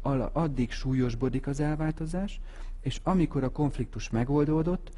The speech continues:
akkor beindul ennek az alkalmazkodási válaszreakciónak a helyreállítása.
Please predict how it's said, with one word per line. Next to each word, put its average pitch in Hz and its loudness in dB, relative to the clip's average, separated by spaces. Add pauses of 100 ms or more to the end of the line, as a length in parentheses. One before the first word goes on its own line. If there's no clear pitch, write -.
(220)
akkor 147 0
beindul 127 2
ennek 123 -4
az 117 -4
alkalmazkodási 113 -2 (360)
válaszreakciónak 143 0
a 139 -2
helyreállítása. 104 -2